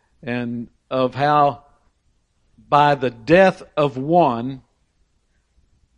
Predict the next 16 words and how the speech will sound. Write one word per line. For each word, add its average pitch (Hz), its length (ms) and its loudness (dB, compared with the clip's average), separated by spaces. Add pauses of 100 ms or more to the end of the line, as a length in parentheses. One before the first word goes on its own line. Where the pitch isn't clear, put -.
(800)
death 160 440 0
terminated 160 960 0 (460)
the 135 140 -8
marriage 147 800 0 (240)
contract 131 760 -2
and 117 200 -10
permitted 139 720 -2 (260)
remarriage. 127 1000 -4 (580)
Uh, 113 60 -14
he 120 160 -6
was 110 160 -8
using 139 300 -4
this 131 360 -4
as 120 180 -8
an 120 80 -8
illustration. 117 800 -4